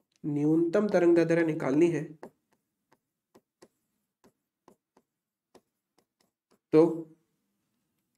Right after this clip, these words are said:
उस केस में एन वन का मान तो एक ही रहेगा, एन टू का मान हमारे पास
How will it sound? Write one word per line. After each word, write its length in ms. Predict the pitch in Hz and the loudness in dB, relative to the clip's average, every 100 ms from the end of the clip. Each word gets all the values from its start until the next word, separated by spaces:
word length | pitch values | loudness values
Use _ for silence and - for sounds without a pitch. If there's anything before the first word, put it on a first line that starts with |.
| - | -18
उस 140 | 175 | -12
केस 280 | - 156 160 | -4 -2 -2
में 120 | 160 185 - - _ _ - | -2 -4 -8 -18 _ _ -4
एन 140 | 147 | 0
वन 180 | 156 170 | 0 0
का 100 | 175 | 2
मान 160 | 170 175 | 0 0
तो 80 | |
एक 120 | 175 165 | 0 0
ही 80 | |
रहेगा, 280 | 180 175 185 202 _ _ _ _ _ _ _ _ _ _ _ _ _ _ - | 0 0 -2 -8 _ _ _ _ _ _ _ _ _ _ _ _ _ _ -6
एन 200 | 165 175 | -4 -2
टू 140 | 208 | 0
का 120 | 202 | 2
मान 160 | 180 165 | 2 2
हमारे 220 | 160 139 | 2 0
पास 260 | 139 175 | -2 -6